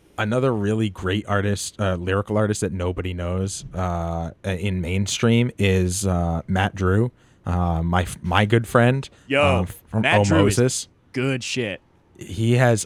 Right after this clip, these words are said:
Speaker 1: amazing, hi-, I love his vocals. Uh, Zach, his guitar, the guitarist for Oh Moses, is it's just a, two guitarists, and one of them's a singer, and one's a, a rhythm guitarist,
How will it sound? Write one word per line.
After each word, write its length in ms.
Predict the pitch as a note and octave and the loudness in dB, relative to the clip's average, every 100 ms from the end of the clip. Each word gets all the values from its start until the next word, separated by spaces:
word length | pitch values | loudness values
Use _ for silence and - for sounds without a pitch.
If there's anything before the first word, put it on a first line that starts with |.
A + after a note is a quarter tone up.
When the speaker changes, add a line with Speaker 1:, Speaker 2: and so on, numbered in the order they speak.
| - | -2
Speaker 1:
amazing, 680 | G2 G2 G#2+ A2 A2 A2+ G2+ | 0 0 0 0 2 0 0
hi-, 160 | G#2 - | -4 -2
I 80 | G#2 | 0
love 180 | G#2 G2+ | 2 2
his 140 | F#2 | 0
vocals. 580 | E2+ G#2+ A#2+ C3+ C3 B2 G2+ | 2 2 4 4 2 0 -2
Uh, 380 | G2+ F#2+ F#2 G2 | 0 0 -2 -2
Zach, 440 | F#2+ F#2 G2+ A2 | -2 0 2 0
his 200 | - G2 | -2 -6
guitar, 500 | - F#2 G#2 G2+ G#2+ | -4 -4 0 2 0
the 180 | G#2+ G2+ | 0 -2
guitarist 420 | G2 - G2+ A2+ | -4 0 2 2
for 120 | - A2+ | 2 2
Oh 140 | A#2+ | 2
Moses, 540 | A#2+ A#2 A#2 B2 B2 - - - - | 2 2 2 0 -2 -10 -18 -20 -6
is 140 | G#2+ A2+ | -2 -2
it's 100 | G#2 | 2
just 240 | B2+ - | 0 0
a, 120 | G#2 F#2 _ - | -6 -6 _ -2
two 160 | C#3+ | 0
guitarists, 600 | C#3 B2 G#2 A#2+ D#3 - G#2 | 2 2 2 2 2 0 -4
and 200 | G2+ G#2+ | -2 0
one 100 | A2+ | 0
of 80 | |
them's 220 | A2+ A2 G#2 | 0 0 -2
a 40 | |
singer, 360 | - G#2+ A2+ G#2+ | 0 0 2 0
and 100 | G2 | 0
one's 300 | G2+ G2 G2+ | 0 0 0
a, 280 | F#2+ F#2 - | 0 0 -2
a 120 | F#2+ | -4
rhythm 300 | F#2 G2+ G2+ | -2 0 0
guitarist, 520 | G2 G2 G2 G2 - | -2 0 0 0 -2